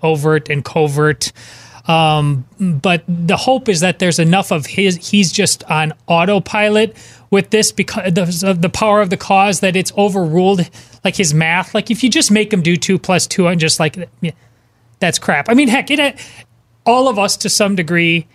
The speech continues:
it happens with, you know, our thinking got a little lazy one day. We made an argument that maybe is not a, you gotta catch him in that because it's, but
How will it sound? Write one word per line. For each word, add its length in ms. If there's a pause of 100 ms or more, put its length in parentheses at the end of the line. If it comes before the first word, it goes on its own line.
(100)
it 140
happens 500
with, 420
you 120
know, 500 (180)
our 160
thinking 400
got 180
a 60
little 220
lazy 360
one 260
day. 300
We 120
made 200
an 100
argument 440
that 100
maybe 300
is 80
not 140
a, 100 (380)
you 100
gotta 260
catch 380
him 240
in 240
that 500 (580)
because 600 (340)
it's, 260
but 300